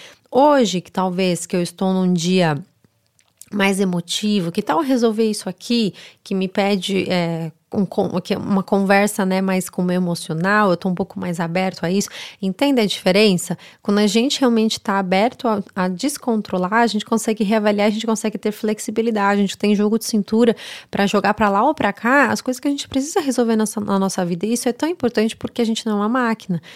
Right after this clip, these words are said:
nós somos uns seres humanos, então o mundo acontece dentro da gente várias vezes no dia. O descontrole também é um convite pra gente fazer a limpa,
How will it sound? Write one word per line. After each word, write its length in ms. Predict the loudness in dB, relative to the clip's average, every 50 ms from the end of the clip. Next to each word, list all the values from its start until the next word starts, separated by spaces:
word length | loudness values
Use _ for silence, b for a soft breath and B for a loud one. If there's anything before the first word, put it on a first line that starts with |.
| B B
nós 100 | -8 -6
somos 260 | -4 -2 -2 -2 -2 -4
uns 80 | -6
seres 320 | -4 -4 -2 -2 -2 -2 -2
humanos, 380 | 0 0 2 2 2 2 0
então 220 | 0 0 0 0 2
o 100 | 2 4
mundo 420 | 6 6 6 8 8 6 6 4
acontece 440 | 2 2 0 0 0 -2 -4 -2 -2
dentro 240 | -2 -4 -2 -4 -4
da 160 | -2 -2 0
gente 280 | 0 -2 -2 -4 -4 B B B B B B _
várias 440 | 2 4 6 6 6 4 4 2 2
vezes 260 | 2 2 0 0 0
no 140 | 0 0 0
dia. 360 | 0 0 0 0 0 0 -2 B B B B B B B B B B _
O 140 | 2 2 2
descontrole 640 | 2 0 -2 -2 0 0 2 2 2 2 2 2
também 400 | 0 -2 0 0 2 2 2 2
é 40 | 0
um 40 | 0
convite 360 | -2 -2 -2 -2 -2 -2 -4
pra 140 | -2 -2 0
gente 180 | 0 0 0
fazer 220 | 0 0 2 2 2
a 60 | 4
limpa, 440 | 4 4 4 4 4 2 0 -4